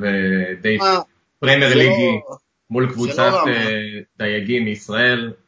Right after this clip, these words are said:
Speaker 1: אה, זו הת-, זו הייתה התוצאה, אה, בוא תן לנו את הסיכום שלך,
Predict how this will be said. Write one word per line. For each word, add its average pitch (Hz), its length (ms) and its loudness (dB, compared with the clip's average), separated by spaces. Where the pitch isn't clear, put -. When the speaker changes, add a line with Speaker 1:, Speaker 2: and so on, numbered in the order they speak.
Speaker 1:
אה, 101 280 -4
זו 117 160 -4
הת-, 113 360 -6
זו 113 140 -4
הייתה 110 200 -4
התוצאה, 104 560 -4
אה, 98 60 -4
בוא 101 180 -6
תן 98 100 -4
לנו 92 180 -2
את - 60 -16
הסיכום - 360 -14
שלך, - 280 -12